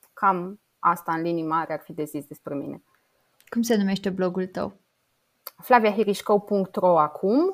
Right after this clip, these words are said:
Speaker 1: Um, am trecut, așa să zic, printr-o perioadă de, printr-un proces de rebranding, pentru că înainte se numea Noi Doi și B B punct ro, dar nu m-am mai identificat cu numele și cu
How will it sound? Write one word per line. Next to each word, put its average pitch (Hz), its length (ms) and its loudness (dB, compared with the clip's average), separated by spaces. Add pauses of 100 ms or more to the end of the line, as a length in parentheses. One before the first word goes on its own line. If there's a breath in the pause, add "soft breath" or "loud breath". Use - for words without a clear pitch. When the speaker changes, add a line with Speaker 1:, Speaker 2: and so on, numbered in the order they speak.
(180)
Speaker 1:
Um, 190 680 4
am 190 140 4
trecut, 202 260 -6
așa 185 220 0
să 185 140 -4
zic, 175 180 -2
printr-o 175 540 -2
perioadă 175 460 -2
de, 160 260 -2 (800)
printr-un 208 300 -2
proces 226 340 0
de 196 120 2
rebranding, 180 760 0
pentru 185 320 -4
că - 120 -10
înainte 190 280 -2
se 175 140 -8
numea 175 300 -2
Noi 180 220 0
Doi 170 180 0
și - 140 -10
B 165 80 -2
B 160 140 -2
punct 160 300 -8
ro, 196 220 4
dar 180 280 -2
nu 190 260 2
m-am 156 180 0
mai 151 160 -2
identificat 156 680 -4
cu - 140 -14
numele 196 640 6
și - 260 -8 (160)
cu 170 460 -4